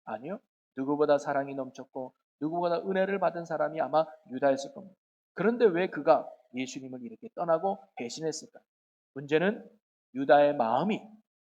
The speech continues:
탐욕에 빠져서 예수님을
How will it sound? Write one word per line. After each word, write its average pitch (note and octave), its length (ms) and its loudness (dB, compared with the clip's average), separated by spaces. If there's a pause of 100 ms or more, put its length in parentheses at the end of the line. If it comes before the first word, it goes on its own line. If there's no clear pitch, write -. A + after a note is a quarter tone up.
(320)
탐욕에 F#3+ 480 -4
빠져서 D#3+ 640 -2 (300)
예수님을 C#3 600 -6